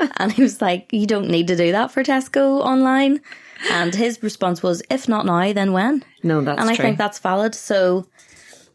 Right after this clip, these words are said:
Speaker 2: just introduce yourself from now on at parties,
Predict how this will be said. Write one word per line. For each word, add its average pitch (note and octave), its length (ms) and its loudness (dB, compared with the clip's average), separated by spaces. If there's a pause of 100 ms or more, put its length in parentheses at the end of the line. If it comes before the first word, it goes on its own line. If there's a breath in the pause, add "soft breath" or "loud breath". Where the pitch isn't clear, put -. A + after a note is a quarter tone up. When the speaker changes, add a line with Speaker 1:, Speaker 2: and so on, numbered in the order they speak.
(140 loud breath)
Speaker 2:
just A3 280 -2
introduce F3+ 440 -2
yourself F#3 360 -2
from F#3 180 0
now F3 180 2
on E3+ 100 0
at - 120 -6
parties, A#3+ 640 -2